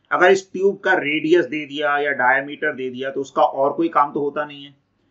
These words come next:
तो फिर हमें एंड correction consider करना पड़ेगा, या question में end correction पूछ लिया तो फिर हमें consider करना पड़ेगा। तो end correction क्या होता है? जो organ pipe है उसके open end में बिल्कुल end पे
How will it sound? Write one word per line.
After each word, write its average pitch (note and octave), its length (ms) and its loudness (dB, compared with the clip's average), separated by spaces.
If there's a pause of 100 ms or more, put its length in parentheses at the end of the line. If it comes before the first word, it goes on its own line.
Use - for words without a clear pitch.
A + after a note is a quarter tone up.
(220)
तो D3+ 140 -6
फिर G#3 160 8
हमें G3 180 0
एंड D3+ 340 -6
correction C#3+ 420 -8
consider B2 440 -8
करना C3 280 -8
पड़ेगा, A#2+ 400 -10 (920)
या E3 220 4 (540)
question F#3 420 -2
में F#3 80 -6
end E3+ 240 -4
correction D#3+ 460 -4
पूछ D#3 240 -8
लिया D3 240 -4
तो C#3+ 120 -10
फिर C3+ 120 -10
हमें C#3 160 -14
consider C3+ 340 -6
करना B2 280 -6
पड़ेगा। A2+ 260 -10
तो - 200 -8
end F#3+ 260 0
correction E3+ 380 -2
क्या D#3 140 -4
होता C3+ 260 -2
है? D3+ 60 -2 (680)
जो F#3+ 400 6
organ D#3 460 2 (100)
pipe D3 340 -2
है C#3 200 -6
उसके G#3 380 0 (260)
open A3 500 4 (120)
end D3+ 260 -6
में B2+ 340 -10 (120)
बिल्कुल F#3+ 460 -2 (180)
end G#3+ 300 0
पे F3+ 200 2